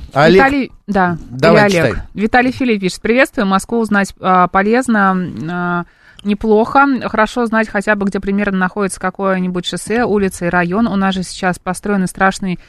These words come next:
Speaker 2: семиэтажные развязки, где неправильно повернуло всё, следующий разворот через пятьдесят восемь
Speaker 1: Да,
Speaker 2: километров
Speaker 1: правда.
Speaker 2: где-нибудь на Медынской улице. С навигатором это удобнее и проще».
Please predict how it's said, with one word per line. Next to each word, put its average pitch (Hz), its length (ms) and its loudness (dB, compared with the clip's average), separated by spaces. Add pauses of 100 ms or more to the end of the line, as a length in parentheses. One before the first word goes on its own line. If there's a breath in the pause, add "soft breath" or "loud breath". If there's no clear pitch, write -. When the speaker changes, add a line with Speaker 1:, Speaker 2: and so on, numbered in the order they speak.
(120)
Speaker 2:
семиэтажные 214 720 2
развязки, 190 560 0
где 196 140 -2
неправильно 196 460 0
повернуло 214 460 2
всё, 185 280 -2
следующий 185 360 -4
разворот 185 400 0
через 214 180 -4
пятьдесят 185 460 -6
восемь 190 280 -2
Speaker 1:
Да, 156 100 4
Speaker 2:
километров 143 380 4
Speaker 1:
правда. 208 160 4
Speaker 2:
где-нибудь 196 420 0 (260 loud breath)
на 220 80 0
Медынской 220 500 4
улице. 185 380 0
С - 80 -10
навигатором 196 560 0
это 180 160 -6
удобнее 202 440 0
и - 100 -12
проще». 165 560 -10